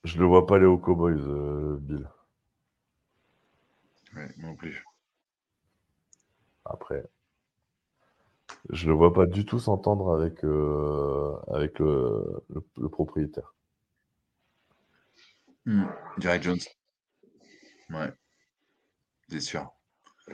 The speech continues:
Speaker 2: Bon, messieurs, euh, une heure quarante-neuf d'émission. On n'a jamais fait aussi long, euh, cette, cette,
Speaker 1: Voilà.
Speaker 2: euh,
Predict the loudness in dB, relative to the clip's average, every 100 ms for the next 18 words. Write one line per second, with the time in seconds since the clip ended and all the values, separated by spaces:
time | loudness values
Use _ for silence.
0 | -20 _ 12 12 12 10 8 8 8 10
1 | 10 10 12 12 10 8 2 _ 4 8
2 | 8 8 8 8 6 6 8 8 6 4
3 | 2 2 2 4 2 2 0 -2 0 2
4 | 4 4 4 4 2 -2 -8 _ _ _
5 | -6 -6 -6 -4 -4 -2 0 4 4 4
6 | 2